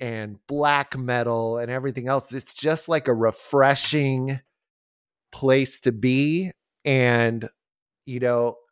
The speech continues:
for someone who's in that spot of, "Am I, am I too old to do this? But am I too young to do this?" Like, trying to figure out where I fit in life. Um, it's like a refreshing sort of youthful fun that it brings me. So,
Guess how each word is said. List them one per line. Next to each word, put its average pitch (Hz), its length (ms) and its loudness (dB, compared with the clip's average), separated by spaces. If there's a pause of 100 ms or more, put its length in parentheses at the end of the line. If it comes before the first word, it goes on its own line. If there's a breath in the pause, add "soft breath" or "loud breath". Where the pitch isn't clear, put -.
(100)
for 139 200 -2
someone 165 360 0
who's 151 220 -2
in 143 140 -2
that 123 200 -4
spot 131 400 2
of, 113 260 0 (220)
"Am 123 180 -2
I, 117 320 -2 (480)
am 113 120 -8
I 113 100 -4
too 180 500 -2
old 160 400 6
to 135 100 -6
do 135 240 -2
this? 151 720 -2 (260)
But 127 240 0
am 123 160 4
I 113 120 2
too 170 320 -2
young 151 440 2
to 135 100 4
do 127 220 2
this?" 127 520 4
Like, 123 160 -2
trying 151 320 0
to 139 80 2
figure 135 280 0
out 117 180 4
where 123 200 4
I 123 120 4
fit 135 340 -2
in 117 160 -4
life. 104 680 -4 (480 soft breath)
Um, 117 520 2 (360)
it's - 200 2
like 143 180 4
a 120 40 4
refreshing 135 720 0
sort 123 220 -2
of 104 160 -6
youthful 123 720 4
fun 95 800 -2
that 110 160 0
it 95 120 -6
brings 98 380 -8
me. 76 260 -16
So, 95 480 -6